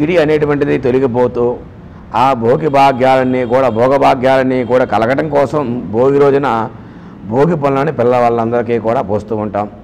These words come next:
అసలు భోగి రోజున భోగి పండ్లు మాత్రం ఎందుకు పోయాలి? ఈ భోగి పండ్లు, చెరుకు ముక్కలు, అలాగే విశేషంగా స్వామివారికి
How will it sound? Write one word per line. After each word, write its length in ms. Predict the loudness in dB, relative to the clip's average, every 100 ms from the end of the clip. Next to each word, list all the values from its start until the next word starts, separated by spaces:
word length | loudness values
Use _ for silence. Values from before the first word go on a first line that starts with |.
| -8 -6
అసలు 220 | -4 -4
భోగి 300 | 0 0 2
రోజున 480 | 0 -2 -4 -4 -6 -14 -20 -20 -18 -4
భోగి 260 | -2 -2
పండ్లు 260 | -2 -2 0
మాత్రం 340 | -2 -4 -4
ఎందుకు 240 | -4 -4 -4
పోయాలి? 580 | -2 2 2 0 -4 -8 -20 -20 -20 -10
ఈ 120 | -6 -4
భోగి 340 | 0 2 2
పండ్లు, 500 | 0 -2 -2 -4 -4 -10 -20 -8 -4
చెరుకు 200 | -2 0
ముక్కలు, 500 | -2 0 0 0 -2 -8 -20 -20 -20 -4
అలాగే 520 | 0 2 2 2 0
విశేషంగా 960 | 0 -4 0 0 0 0 2 2 0 -6 -12
స్వామివారికి 800 | -6 -4 0 0 0 -4 -6 -6